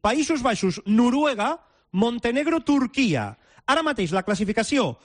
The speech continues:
Països Baixos, vint punts, Turquia, divuit, Noruega, divuit. A Països Baixos li val un punt, tret que Turquia no guanyi per tretze gols a Montenegro, que no guanyarà per tretze gols a Montenegro. Però si perd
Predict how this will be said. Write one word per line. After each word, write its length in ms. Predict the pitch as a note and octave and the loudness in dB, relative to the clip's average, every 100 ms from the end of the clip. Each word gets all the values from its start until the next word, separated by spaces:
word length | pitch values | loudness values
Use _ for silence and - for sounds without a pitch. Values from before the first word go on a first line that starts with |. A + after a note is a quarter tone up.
| _ - | _ -4
Països 360 | A#3+ C#4 C#4+ | -2 -2 0
Baixos, 320 | G#3 D#3+ D#3 | 0 0 -2
vint 240 | D3 D#4+ B3+ | 0 0 2
punts, 380 | C4+ E4 - _ | 0 0 -6 _
Turquia, 400 | A#3+ A#3 - D4 | 0 0 0 -2
divuit, 360 | A3+ G3+ D4+ - _ | 0 0 0 -2 _
Noruega, 580 | G#3 B3+ B3+ D4+ D#4 E4 - | 0 2 2 0 0 -4 -4
divuit. 480 | F#3+ C4+ C#4 F3+ - _ _ _ _ _ - | 0 2 2 0 -4 _ _ _ _ _ -2
A 120 | G#3 | 0
Països 320 | C#4 D#4 D4 | 0 0 0
Baixos 320 | D#4 D#4 D4+ | 0 0 -2
li 80 | C#4 | 2
val 120 | D#4 D4 | 2 0
un 120 | C#4 | 0
punt, 300 | A#3 E3 A2+ - _ _ _ _ | 0 0 -4 -12 _ _ _ _
tret 220 | F3 G3+ | -4 -2
que 80 | A3 | -2
Turquia 380 | G3 F#3 G#3+ A#3 | 0 -2 -2 -2
no 80 | F#3 | 0
guanyi 220 | F#3 G3 | 0 0
per 140 | - D3 | -2 -2
tretze 320 | F3 F3+ F3+ | -2 0 0
gols 200 | E3+ D#3 | 0 0
a 40 | |
Montenegro, 400 | D#3 D3+ D3+ G3+ | -2 0 0 0
que 140 | A3+ C3 | 0 -2
no 80 | D3 | 0
guanyarà 320 | D#3+ D3 D#3 | 0 0 0
per 120 | E3 C#3+ | -2 -4
tretze 260 | D3+ D3 D3+ | -4 -2 0
gols 160 | D#3+ | 0
a 80 | D#3+ | 0
Montenegro. 600 | D#3 D3 C#3 A#2 G2 F#2+ _ _ _ - | -2 -2 -2 -2 -4 -10 _ _ _ 0
Però 160 | A#3 | 0
si 140 | - A#3 | 2 2
perd 320 | E4 C#4 D#4 | 2 -2 -6